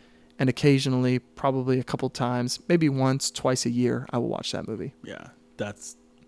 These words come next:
Speaker 2: a great one.
Speaker 1: Absolutely. So
Speaker 2: All right.
Speaker 1: T,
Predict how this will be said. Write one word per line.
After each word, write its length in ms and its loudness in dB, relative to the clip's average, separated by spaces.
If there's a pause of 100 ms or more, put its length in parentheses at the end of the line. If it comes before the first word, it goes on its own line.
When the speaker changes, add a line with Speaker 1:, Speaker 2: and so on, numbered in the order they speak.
(140)
Speaker 2:
a 100 -18
great 260 -12
one. 220 -14 (520)
Speaker 1:
Absolutely. 500 -6 (600)
So 140 0
Speaker 2:
All 20 6
right. 80 0
Speaker 1:
T, 220 10